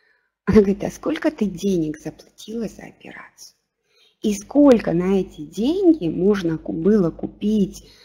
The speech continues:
вот таких натуральных комплексов для питания, для коррекции сустава и для восстановления организма как системы?»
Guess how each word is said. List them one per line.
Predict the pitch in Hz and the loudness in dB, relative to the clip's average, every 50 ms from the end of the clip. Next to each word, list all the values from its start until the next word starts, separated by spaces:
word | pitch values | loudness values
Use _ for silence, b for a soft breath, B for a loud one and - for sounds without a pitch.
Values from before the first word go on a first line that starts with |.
| b b b b b _ _ _ | b b b b b _ _ _
вот | 185 180 190 | -4 -4 -2
таких | - 185 - - 180 160 - | -2 -4 -2 -2 -2 -2 0
натуральных | - 175 170 170 185 185 190 208 196 180 165 160 151 - - - | 0 0 2 2 2 2 4 4 2 4 2 2 0 -2 -4 -8
комплексов | - - 220 285 370 427 403 - 247 185 - - - - - - 151 170 | -4 0 2 2 2 2 0 -2 -6 -8 -10 -12 -16 -16 -16 -16 -14 -8
для | - 180 190 190 180 | -4 -4 -4 -4 -4
питания, | - - - 156 - _ _ - 185 196 226 262 302 330 330 311 233 170 156 | -8 -12 -18 -20 -20 _ _ -6 -4 -2 -2 0 0 0 2 0 0 -2 -4
для | 147 160 160 180 190 185 170 | -8 -6 -4 -4 -2 -2 -4
коррекции | - - 165 170 180 175 165 - - - - 160 | -6 -6 -6 -4 -4 -6 -8 -10 -14 -16 -14 -14
сустава | 160 - - - - - - _ - - 247 302 330 302 220 - B B B B B B B B B _ | -14 -16 -18 -18 -18 -20 -8 _ -2 2 4 4 4 4 2 -2 B B B B B B B B B _
и | 214 196 190 | -2 0 0
для | 156 160 170 170 165 | 0 -2 -4 -4 -4
восстановления | 156 151 156 - _ - 156 156 156 151 156 160 196 233 262 285 277 226 165 | -6 -8 -8 -10 _ -4 -4 -2 -2 -2 -2 -2 -2 0 2 2 2 2 0
организма | 156 156 - 160 - 160 170 170 - 165 165 165 | -2 -6 -8 -8 -6 -6 -6 -6 -8 -10 -12 -12
как | - - - 170 | -12 -16 -16 -16
системы?» | - - - - - - - _ - - - - - - | -18 -18 -20 -20 -20 -20 -20 _ -20 -20 -20 -20 -20 -20